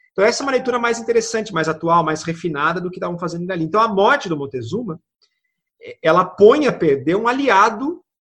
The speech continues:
entre aspas, do Cortés, ou alguém que, pros astecas, estava conseguindo, do ponto de vista mais diplomático, entender a, a, a ação, né?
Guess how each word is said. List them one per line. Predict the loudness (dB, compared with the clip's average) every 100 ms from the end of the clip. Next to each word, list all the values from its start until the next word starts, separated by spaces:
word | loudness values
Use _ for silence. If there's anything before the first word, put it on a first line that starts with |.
| _ _ _ _ _ -2
entre | -2 0 0
aspas, | 0 -2 -4 -6 -4
do | -4
Cortés, | -2 -4 0 0 2
ou | 2
alguém | 2 0 -2
que, | -4
pros | -8 -6 -6 -6
astecas, | -4 -6 -6
estava | -8 -8
conseguindo, | -8 -12 -10 -8 -6 -6 -10 -10 -14 _ _ _ _ _ _ _
do | -14
ponto | -2 0
de |
vista | 0 0
mais | 0 0
diplomático, | -6 2 4 4 0 0 -4 -14 -16 -16 -16 -12
entender | -10 -4 -4 0 2 2 -2
a, | -6 -6
a, | -6 -12 -14 -14 -12
a | -10 -8 -8 -10
ação, | -6 -4 -4 -8 -16
né? | -16